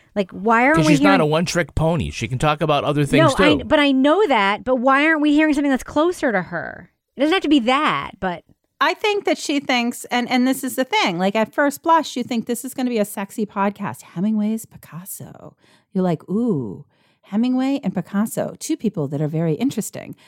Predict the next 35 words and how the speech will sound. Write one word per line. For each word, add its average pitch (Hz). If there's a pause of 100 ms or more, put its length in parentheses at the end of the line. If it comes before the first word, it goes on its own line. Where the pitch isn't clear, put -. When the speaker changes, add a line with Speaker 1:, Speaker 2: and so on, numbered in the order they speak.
Speaker 3:
So 277
I 254
think 294
that's, 262
like, 247
a 208
hook. - (140)
And 220
I 214
think 240
she, 277
as 214
a 208
journalist, 233
is 202
like, 165
"Oh, 226
I've 143
got -
Hemingway 190
and 269
Picasso. 151
That's 190
a 185
hook." 311 (460)
And 214 (240)
I 214
think 226
you're 220
right. 370 (100)
Her 269
story 226
might 208
have 233
actually 202